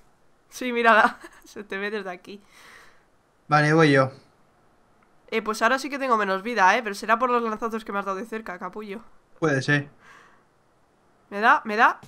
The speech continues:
Speaker 1: Uf, rozando.
Speaker 2: Vale, tira, tira, tira, tira.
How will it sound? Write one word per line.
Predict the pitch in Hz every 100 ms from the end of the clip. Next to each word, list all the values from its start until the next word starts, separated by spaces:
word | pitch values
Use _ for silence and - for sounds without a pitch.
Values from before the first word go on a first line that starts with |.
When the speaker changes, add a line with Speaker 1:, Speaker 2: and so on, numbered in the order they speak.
| _
Speaker 1:
Uf, | 285 349 - - - - - - _ _ _ _ _
rozando. | - 208 208 240 208 185 220 - _ _ _ _
Speaker 2:
Vale, | 139 135
tira, | 135 147 139
tira, | 151 147
tira, | 143 147 139
tira. | 147 127